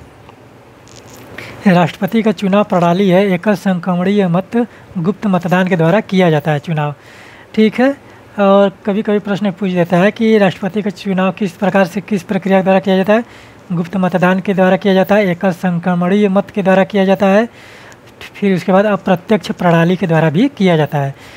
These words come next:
ठीक, ये तीन, तीन चीज़ बा-, इन तीन बातों का आप लोग याद रखिएगा हमेशा। ठीक है, तो चलिए बावनवा संविधान संशोधन हम देख लेते हैं। बावनवा, बहुत बार बता चुके हैं, एक बार फिर से बता दे रहे हैं,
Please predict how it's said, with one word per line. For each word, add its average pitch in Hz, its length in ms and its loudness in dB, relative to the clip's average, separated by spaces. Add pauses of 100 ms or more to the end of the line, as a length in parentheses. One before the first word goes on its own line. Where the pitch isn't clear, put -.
(200)
ठीक, 247 140 0
ये 233 160 2
तीन, 262 320 -2
तीन 240 200 0
चीज़ 208 320 0
बा-, 185 180 0
इन 240 160 -2
तीन 208 240 -2
बातों 180 260 0
का 170 120 -2
आप 151 140 -6
लोग 175 120 0
याद 196 320 0 (800)
रखिएगा 156 500 2
हमेशा। 143 500 -6 (520)
ठीक 240 120 4
है, 254 60 2
तो 254 100 -8
चलिए 240 260 0
बावनवा 196 420 2
संविधान 202 420 0
संशोधन 202 420 -2
हम 180 100 -2
देख 185 140 -2
लेते 196 220 -4
हैं। 226 160 -2 (600)
बावनवा, 165 580 2 (380)
बहुत 190 360 2
बार 175 280 2
बता 180 300 0
चुके 180 220 -4
हैं, 196 240 0
एक 190 60 0
बार 180 100 0
फिर 175 200 -4
से 175 60 -2
बता 175 220 0
दे 180 120 2
रहे 185 120 4
हैं, 233 120 -2